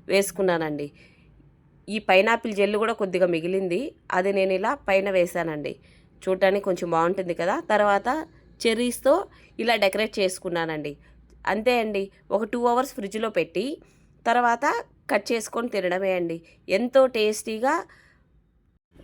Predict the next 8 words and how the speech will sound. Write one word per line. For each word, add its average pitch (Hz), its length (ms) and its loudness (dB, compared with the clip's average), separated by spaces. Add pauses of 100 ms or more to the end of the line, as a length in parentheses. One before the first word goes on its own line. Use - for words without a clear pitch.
(120)
పైనాపిల్ 247 580 6 (440)
కూల్ 262 280 4
కేక్ 269 260 6
రెడీ 190 180 6 (120)
అయిపోయిందండి. 196 540 0 (360)
టేస్ట్ 240 280 2 (100)
మాత్రం 220 240 -2 (100)
సూపర్గా 190 420 2